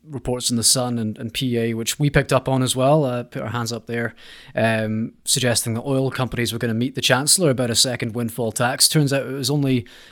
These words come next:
utility companies attending that meeting. Um, so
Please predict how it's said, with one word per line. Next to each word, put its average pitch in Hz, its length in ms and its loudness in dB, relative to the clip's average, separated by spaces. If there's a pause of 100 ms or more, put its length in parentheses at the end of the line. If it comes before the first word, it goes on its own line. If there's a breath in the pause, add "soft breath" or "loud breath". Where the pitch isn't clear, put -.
(100)
utility 185 480 4
companies 120 400 0
attending 113 320 -2
that 113 160 -4
meeting. 113 520 -8
Um, 117 520 -2
so 120 540 0